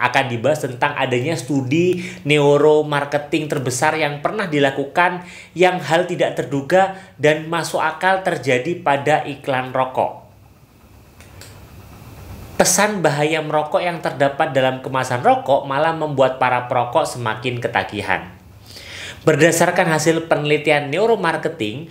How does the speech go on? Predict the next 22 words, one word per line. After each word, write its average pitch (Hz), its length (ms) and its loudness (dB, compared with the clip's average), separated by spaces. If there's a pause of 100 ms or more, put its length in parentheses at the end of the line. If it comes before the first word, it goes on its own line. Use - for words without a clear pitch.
(220)
gambar 147 480 4
dan 131 240 0
pesan 185 400 -4
bahaya 143 320 0
merokok 139 400 0
yang 175 240 -2
terdapat 156 560 0
pada 147 240 2
kemasan 131 400 -4
rokok 131 320 2 (240)
malah 180 400 0
mengaktifkan 190 720 0
salah 170 320 0
satu 165 320 0
bagian 143 480 2
otak 160 400 0
yang 156 240 -4
bertanggung 131 480 0
jawab 170 240 2
terhadap 139 400 0
keinginan, 127 560 -2 (240)
penghargaan, 117 640 2